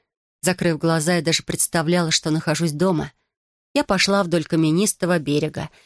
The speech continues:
и остановилась там, где трава встречалась с галечным участком. Вдали различалась линия горизонта.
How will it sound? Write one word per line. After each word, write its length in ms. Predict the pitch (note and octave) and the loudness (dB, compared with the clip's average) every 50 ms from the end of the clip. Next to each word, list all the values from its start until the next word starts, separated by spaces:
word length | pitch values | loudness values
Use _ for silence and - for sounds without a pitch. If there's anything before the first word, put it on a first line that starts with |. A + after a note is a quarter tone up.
| _ _ - | _ _ -2
и 60 | E3 | -2
остановилась 640 | E3 - F3+ F3 F3 E3+ D#3+ E3 D#3+ D3+ D#3 - | 0 2 2 2 2 2 2 2 2 2 0 0
там, 240 | - G3+ G#3 G3+ G3+ | 0 0 0 0 0
где 140 | C#3+ D#3+ D3+ | 0 -2 -2
трава 300 | - D#3 D#3 D#3+ F#3 G3 | 0 -2 0 0 0 -2
встречалась 560 | - - - D#3 - - F3+ E3 D#3+ D#3 D3 | -2 -4 -4 -4 -2 0 0 0 0 0 0
с 20 | |
галечным 460 | C#3+ D#3 D#3+ D#3+ D#3 - - - E3 E3+ | 0 0 0 0 0 0 0 2 0 0
участком. 540 | F3 - - D3 - - - - C#3+ D3 - _ _ _ _ _ _ _ _ - | 2 0 -2 -4 -4 -6 -8 -8 -10 -10 -10 _ _ _ _ _ _ _ _ -4
Вдали 340 | F3+ F3 A3 A#3 B3+ D4 | -2 0 2 2 2 2
различалась 680 | D4 B3 G3 F3+ E3+ D#3+ - - G#3 G#3+ G#3+ F3+ - - | 2 2 2 0 0 2 2 0 0 2 0 0 -2 0
линия 260 | D3+ D3+ D3+ D3 D3 | 0 2 2 2 0
горизонта. 600 | C#3 D#3 D3+ D#3 D3+ D#3+ E3 E3+ F3 - D#3 D3 | 0 0 0 0 0 0 0 -2 -2 -6 -10 -16